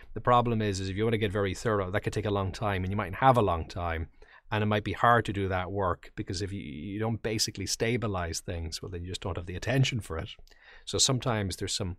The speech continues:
kind of quick gains that can be had that will just show us that we're able to feel a bit better, and then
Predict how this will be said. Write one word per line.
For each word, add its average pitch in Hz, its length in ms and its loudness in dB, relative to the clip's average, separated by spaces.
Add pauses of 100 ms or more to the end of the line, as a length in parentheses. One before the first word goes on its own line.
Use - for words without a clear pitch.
kind - 140 -6
of - 120 -14
quick - 300 -2
gains 110 540 -2
that 139 160 -2
can 127 100 -2
be 123 140 -2
had 127 400 0 (320)
that 101 120 -2
will 107 120 0
just 107 360 -4 (560)
show 127 400 6
us 113 140 2
that 120 120 2
we're 113 100 4
able 107 160 0
to 98 60 -8
feel 113 300 0
a 101 40 2
bit 101 180 -4
better, 98 500 0 (840)
and 107 120 -2
then 101 420 2